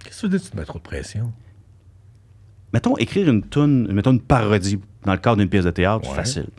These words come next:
Speaker 2: Je vais
Speaker 1: Ok.
Speaker 2: qu'on va y aller.
Speaker 1: Fine.
Speaker 2: Mais mettons une, une vraie toune, là,
Speaker 1: Ouais.
Speaker 2: style. Peut-être pour moi, là, une bonne toune, c'est Daniel Bélanger, c'est Pierre Lapointe, c'est Richard Desjardins, c'est
Speaker 1: Ok.
Speaker 2: ça, c'est de la chanson.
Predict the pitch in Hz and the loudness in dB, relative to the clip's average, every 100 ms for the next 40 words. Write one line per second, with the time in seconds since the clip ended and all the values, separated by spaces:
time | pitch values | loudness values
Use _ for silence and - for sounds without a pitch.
0 | - 90 78 76 78 78 71 64 69 69 | -10 -4 -4 -2 -2 -2 -4 -8 -10 -12
1 | 113 85 85 87 - - 95 87 80 101 | -8 -4 0 2 2 2 0 0 -2 0
2 | 92 87 85 78 104 - 131 165 156 139 | 2 2 0 -2 -2 0 0 0 -4 -4
3 | 139 135 139 110 - - - - - 143 | -2 -2 -2 -4 -10 -20 -6 -4 2 6
4 | 147 175 120 120 117 - - - - - | 6 6 4 2 -4 -16 -20 -20 -20 -20
5 | - 104 104 120 107 120 117 107 - 92 | -4 0 4 6 6 6 6 4 0 0
6 | 92 90 90 90 85 80 78 82 82 80 | 0 0 0 0 0 0 -2 -2 -4 -6
7 | 76 78 73 67 73 73 71 73 73 82 | -8 -6 -6 -6 -4 -4 -4 -6 -6 -4
8 | 85 85 82 76 76 73 78 78 - 67 | 0 0 -2 -4 -6 -4 -2 -2 -4 -10
9 | - - - - - 69 73 - 85 85 | -12 -20 -20 -20 -14 -12 -4 -2 -2 -4
10 | 73 73 71 65 | -8 -10 -10 -12